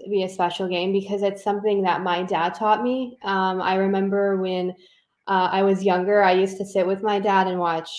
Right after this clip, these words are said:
uh, football games, college football, and N F L games. But my heart just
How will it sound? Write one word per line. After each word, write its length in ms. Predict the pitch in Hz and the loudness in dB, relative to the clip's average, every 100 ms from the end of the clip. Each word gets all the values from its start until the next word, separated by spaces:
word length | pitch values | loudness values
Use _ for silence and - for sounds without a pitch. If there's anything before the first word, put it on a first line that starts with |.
| - | -8
uh, 360 | 175 147 - - - _ _ - | -6 -6 -8 -12 -16 _ _ -4
football 320 | 254 247 226 233 | 2 4 6 6
games, 340 | 220 214 208 | 4 2 -2
college 280 | 208 196 196 | 0 0 -2
football, 280 | 202 190 185 | -2 -2 0
and 240 | 180 202 | -2 -2
N 140 | 190 | -2
F 180 | 202 202 | -2 -2
L 160 | 214 214 | -2 2
games. 460 | 220 226 240 - - _ _ _ _ - | 2 2 0 -4 -16 _ _ _ _ 4
But 320 | 202 196 214 | 4 4 2
my 160 | 214 208 | 2 6
heart 260 | 233 233 | 4 4
just 380 | 233 214 - | 2 0 -2